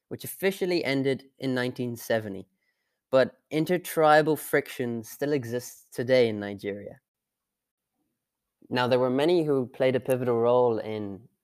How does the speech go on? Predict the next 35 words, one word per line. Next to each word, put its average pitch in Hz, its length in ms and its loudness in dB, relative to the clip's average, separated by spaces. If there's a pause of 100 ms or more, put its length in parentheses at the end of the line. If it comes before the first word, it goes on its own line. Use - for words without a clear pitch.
gaining 117 440 -2
independence 127 600 -4
for 110 120 -8
Nigeria, 101 600 -6 (420)
but - 80 -8
I'm 123 100 -2
just 175 180 -4
gonna 202 200 0
give 170 220 0
you 151 340 2
a 117 100 -4
brief 147 300 -2
quote 135 340 2
here 107 340 -2
from 104 460 -6
a 107 80 -6
man 117 300 -2
called 117 260 -2
Obafemi 135 640 0
Awolowo, 110 640 -2 (200)
who 110 360 -6 (400)
played 117 120 2
a 117 40 0
very 143 220 4
big 104 200 -2
role. 90 240 -8 (1160)
"Nigeria 151 520 4
is 139 220 0
not 135 160 0
a 131 40 0
nation. 113 420 -4 (560)
It's - 100 -18
a 123 60 -2
mere 147 260 2
geographical 120 920 -2